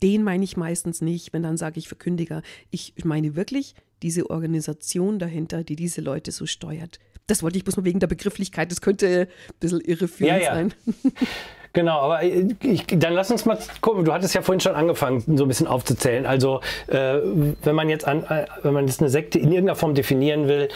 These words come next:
Speaker 2: also zum Beispiel der, äh, meistens noch lebende, manchmal nicht mehr lebende, äh, ich sag mal, die Führerfigur, was in Deutschland ja an sich schon sehr aufgeladener Begriff ist, äh, die aber tatsächlich,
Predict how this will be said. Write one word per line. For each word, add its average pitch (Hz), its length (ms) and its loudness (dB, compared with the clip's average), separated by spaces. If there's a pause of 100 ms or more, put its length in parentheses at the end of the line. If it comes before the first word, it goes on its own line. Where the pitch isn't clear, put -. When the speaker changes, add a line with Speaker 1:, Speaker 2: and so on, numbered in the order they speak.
(240)
Speaker 2:
also 135 220 2
zum 147 180 0
Beispiel 143 360 2
der, 135 320 0 (440)
äh, 135 340 2 (500)
meistens 147 1000 0
noch 131 200 2
lebende, 185 680 2
manchmal 139 380 2
nicht 160 180 0
mehr 165 80 4
lebende, 147 720 2
äh, - 80 -12 (220)
ich - 120 -4
sag 117 120 0
mal, 120 280 2 (100)
die 120 120 2
Führerfigur, 175 880 2
was 120 180 0
in 131 80 4
Deutschland 123 340 2
ja 143 100 2
an 120 120 2
sich 131 160 2
schon 147 140 2
sehr 139 120 2
aufgeladener 143 540 2
Begriff 143 380 2
ist, 180 200 0 (380)
äh, 139 220 2
die 131 200 2
aber 143 160 2
tatsächlich, 139 720 0